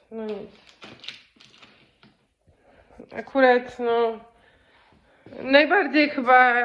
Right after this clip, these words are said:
e, wiadomo, tymi dużymi kalendarzami. Nawet nie wiem, czy Horse Brandsem nie bardziej niż E Horses, bo, bo już na niego liczyłam, że on był najdroższy, że jest najsensowniejszy. No, E Horses to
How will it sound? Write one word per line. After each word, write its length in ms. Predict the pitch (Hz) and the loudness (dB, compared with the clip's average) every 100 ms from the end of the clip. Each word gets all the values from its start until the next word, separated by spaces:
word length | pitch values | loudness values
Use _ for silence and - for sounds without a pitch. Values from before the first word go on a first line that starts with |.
| 240 233 233 233 - _ | -4 -6 -8 -16 -20 _
e, 280 | 226 - 226 | -12 -6 -4
wiadomo, 380 | 233 269 285 269 262 - | 0 -2 0 -4 -6 -10
tymi 280 | - 247 247 | -12 -8 -8
dużymi 340 | 240 247 247 226 | -6 -4 -4 -4
kalendarzami. 800 | 233 208 208 214 190 208 226 269 - - - - - | -4 -6 -6 -8 -6 -4 -4 -6 -12 -20 -20 -10 -2
Nawet 200 | 240 262 | 0 2
nie 60 | |
wiem, 140 | 269 269 | 0 -2
czy 120 | 247 | -8
Horse 340 | 240 254 226 | -2 -2 -2
Brandsem 480 | 214 240 233 247 233 | 0 0 0 -2 -2
nie 100 | 220 | 0
bardziej 440 | 202 214 214 208 | 0 0 0 -4
niż 200 | 208 202 | -6 -6
E 100 | - | -10
Horses, 640 | 196 - 220 226 247 240 202 | -10 -4 -4 -2 0 0 -2
bo, 420 | 202 202 196 202 - _ _ _ _ _ | -2 -2 -4 -8 -20 _ _ _ _ _
bo 140 | 196 202 | -6 -6
już 140 | 202 | -4
na 80 | 214 | -4
niego 240 | 208 208 | -2 -2
liczyłam, 640 | 196 196 - 214 220 233 240 | -4 -6 -12 -4 0 0 -2
że 240 | 226 202 | -8 -8
on 380 | 202 202 202 - | -8 -8 -10 -8
był 200 | 208 202 | -4 0
najdroższy, 680 | 220 247 254 262 254 - 254 | 0 0 0 -4 -4 -6 -4
że 80 | 220 | -4
jest 140 | 220 | -4
najsensowniejszy. 1000 | 226 214 220 214 220 190 196 196 247 233 233 - _ _ - | -4 -6 -8 -8 -8 -6 -6 -6 -6 -8 -10 -20 _ _ -4
No, 160 | 240 | 0
E 140 | 254 240 | 0 0
Horses 440 | 277 254 277 - | -2 -4 -8 -8
to 100 | - | -4